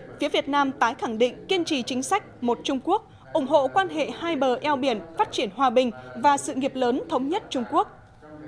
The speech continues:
Kiên quyết phản đối hành động chia rẽ Đài Loan độc lập dưới mọi hình thức và nhất quán ủng hộ nguyên tắc không can thiệp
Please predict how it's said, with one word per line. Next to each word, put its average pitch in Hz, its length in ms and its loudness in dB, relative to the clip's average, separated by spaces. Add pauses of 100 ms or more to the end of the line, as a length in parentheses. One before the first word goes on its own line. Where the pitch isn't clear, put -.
(480)
Kiên 311 140 0
quyết - 340 -4
phản 240 180 0
đối 233 240 4
hành 285 180 -2
động 247 200 0
chia 320 180 -2
rẽ 285 300 -2
Đài 233 240 0
Loan 240 200 0
độc 226 160 -2
lập 233 180 2 (220)
dưới 277 200 2
mọi 339 220 -2
hình 226 180 -4
thức 359 160 -2 (240)
và 226 180 0
nhất 294 260 -4
quán 254 320 0
ủng 233 180 -2
hộ 262 200 4
nguyên 269 220 -4
tắc 403 180 2 (260)
không 320 160 0
can 277 180 0
thiệp 262 200 2